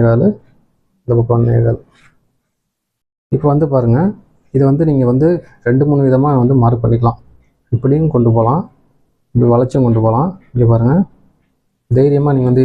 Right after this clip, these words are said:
உங்களுக்கு இப்படியே நான் சொல்லிடுறேன். இந்த கார்னர் எடுத்து பார்த்தீங்களா, கரெக்டா இப்படி மார்க் பண்ணீங்க. அதே மாதிரி இந்த இடம் இருக்கு பார்த்தீங்களா, இங்க பாருங்க, இங்க வைங்க, கரெக்டா இந்த கார்னர். இது எல்லா சைஸ்க்குமே பொருந்தக்கூடியது தான். இது வந்து நீங்க என்ன,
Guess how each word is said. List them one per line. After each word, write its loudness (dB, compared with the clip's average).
உங்களுக்கு 2
இப்படியே -2
நான் -4
சொல்லிடுறேன். -4
இந்த 2
கார்னர் -2
எடுத்து -10
பார்த்தீங்களா, -2
கரெக்டா -2
இப்படி -2
மார்க் -2
பண்ணீங்க. -2
அதே 0
மாதிரி 0
இந்த 0
இடம் 2
இருக்கு -2
பார்த்தீங்களா, 0
இங்க 2
பாருங்க, -4
இங்க 0
வைங்க, 0
கரெக்டா -2
இந்த 0
கார்னர். 0
இது 2
எல்லா 2
சைஸ்க்குமே 0
பொருந்தக்கூடியது 0
தான். -2
இது 2
வந்து 0
நீங்க 0
என்ன, 0